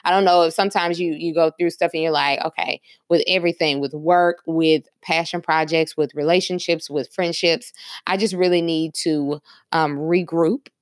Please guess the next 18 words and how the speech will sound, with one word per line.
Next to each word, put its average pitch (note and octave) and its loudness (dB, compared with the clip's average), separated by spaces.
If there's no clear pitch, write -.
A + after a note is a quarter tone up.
All F3 -2
right. E3+ -2
And, E3+ 0
um, D3 -2
get F3+ 0
back E3 2
to D#3 2
what D#3+ 4
I D#3 0
know, E3 2
get E3 0
my D3 0
sanity, F3+ 0
get F3+ -2
my C#3+ -2
clarity E3+ 0
back. E3 2
And D3+ 0